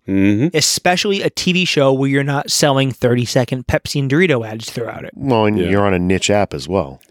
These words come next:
Speaker 2: Correct.
Speaker 3: You don't have the reach of a Netflix
Speaker 2: And
Speaker 3: or
Speaker 2: it's not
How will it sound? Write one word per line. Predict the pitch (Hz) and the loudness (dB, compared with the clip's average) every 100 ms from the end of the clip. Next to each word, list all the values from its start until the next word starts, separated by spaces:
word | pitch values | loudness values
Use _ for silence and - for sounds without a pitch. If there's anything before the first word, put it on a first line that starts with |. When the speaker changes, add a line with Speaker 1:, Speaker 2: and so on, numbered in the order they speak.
| - | -4
Speaker 2:
Correct. | - 131 82 82 | 0 0 -2 0
Speaker 3:
You | 98 | 2
don't | 95 | 2
have | 90 95 85 | 2 0 2
the | 87 | -2
reach | 80 82 - | -2 -4 -2
of | 80 | -4
a | |
Netflix | 78 78 76 - 82 - | -2 -4 -6 -6 -6 -2
Speaker 2:
And | 151 160 | 0 2
Speaker 3:
or | |
Speaker 2:
it's | 156 180 | 0 0
not | 170 160 156 | 2 2 0